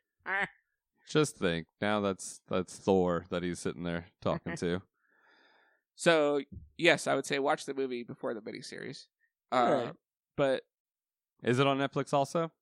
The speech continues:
Speaker 1: Yes.
Speaker 2: Okay.
Speaker 3: Yep.
Speaker 2: I was gonna say, 'cause I've seen a lot of people posting that they're watching the original, and I, I figured it was on there, but
Speaker 1: Yeah.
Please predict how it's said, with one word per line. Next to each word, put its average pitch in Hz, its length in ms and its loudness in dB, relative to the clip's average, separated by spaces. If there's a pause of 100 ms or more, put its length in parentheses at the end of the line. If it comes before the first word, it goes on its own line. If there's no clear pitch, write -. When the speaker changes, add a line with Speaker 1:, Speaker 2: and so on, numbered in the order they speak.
(120)
Speaker 1:
Yes. - 420 -10
Speaker 2:
Okay. 104 280 2
Speaker 3:
Yep. 196 140 2 (300)
Speaker 2:
I 101 60 4
was 107 80 2
gonna 110 120 2
say, 110 120 2
'cause 98 120 2
I've 110 120 2
seen 139 140 4
a 135 40 4
lot 127 160 6
of 120 60 2
people 101 320 0
posting 98 380 0
that 92 100 -2
they're 92 160 2
watching 90 400 0
the 90 100 0
original, 104 600 0 (420)
and 85 320 0
I, 85 240 0
I 85 40 -4
figured 87 440 0
it 82 60 0
was 82 180 -2
on 80 180 -4
there, 78 200 -8
but - 200 -8 (320)
Speaker 1:
Yeah. 113 220 -8